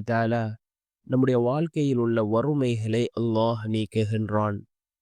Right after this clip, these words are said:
பிறரிடம் கையேந்தக்கூடிய அந்த சூழ்நிலைகளை விட்டும்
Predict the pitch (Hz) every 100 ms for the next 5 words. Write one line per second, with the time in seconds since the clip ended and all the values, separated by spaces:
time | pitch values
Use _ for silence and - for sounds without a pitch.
0 | _ _ - 143 156 151 139 143 127 120
1 | 131 151 170 175 165 - 151 143 143 123
2 | 135 120 - 156 170 160 151 131 127 127
3 | 120 113 110 139 127